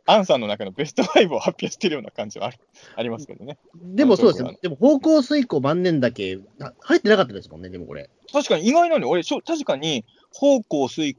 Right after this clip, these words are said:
Speaker 1: 子万年岳、あと足跡の回とか、みんなね、票入ってもおかしくないような回だったですね、言われてもね。
Speaker 2: うん。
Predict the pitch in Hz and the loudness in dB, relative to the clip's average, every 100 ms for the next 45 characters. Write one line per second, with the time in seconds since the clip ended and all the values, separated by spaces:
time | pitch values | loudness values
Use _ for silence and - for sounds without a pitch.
0 | _ _ 120 107 123 127 123 113 110 107 | _ _ -4 -2 -2 -2 -2 0 4 4
1 | 127 107 139 127 131 101 117 107 - 104 | 4 2 0 -2 -2 -2 0 -2 -2 -8
2 | 98 _ _ - 208 233 240 220 240 - | -8 _ _ -4 -2 0 0 0 0 2
3 | 208 180 165 139 170 - - 170 165 160 | 0 0 -6 0 -2 -2 -6 -2 -2 -2
4 | 139 110 90 - 117 101 85 _ _ - | -2 -2 -4 -2 0 0 -4 _ _ -8
5 | 95 - 82 101 131 110 104 90 - 104 | -6 -8 -10 -6 -6 -4 -6 -8 -12 -4
6 | 131 123 139 | 0 0 -2